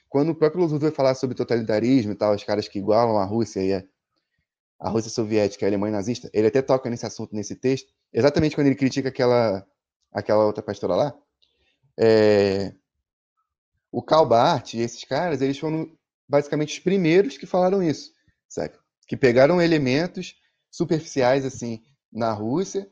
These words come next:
ou, ou, tipo, que no caso era o único país socialista que existia, e na Alemanha igualaram o socialismo ao nazismo, e ignorando completamente, tipo, o conteúdo político, econômico e histórico e tudo mais, que cada um tinha, tá ligado?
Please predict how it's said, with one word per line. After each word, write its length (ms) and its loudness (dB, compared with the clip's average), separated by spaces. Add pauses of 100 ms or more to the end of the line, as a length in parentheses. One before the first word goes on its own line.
(140)
ou, 340 -6
ou, 340 -2
tipo, 220 -20
que 80 -10
no 100 -4
caso 280 0
era 80 2
o 60 0
único 160 -8
país 200 0
socialista 400 -6
que 60 -6
existia, 400 -8 (360)
e 140 4
na 120 4
Alemanha 540 2
igualaram 420 4
o 40 -4
socialismo 380 -2
ao 60 -2
nazismo, 440 -6 (420)
e 160 -2
ignorando 380 2
completamente, 560 -2
tipo, 340 -14 (220)
o 80 -20
conteúdo 560 2
político, 420 -4
econômico 520 -6
e 120 -6
histórico 380 0
e 60 -20
tudo 100 -10
mais, 320 -8 (560)
que 80 -20
cada 240 2
um 120 2
tinha, 300 -4
tá 80 -18
ligado? 220 -20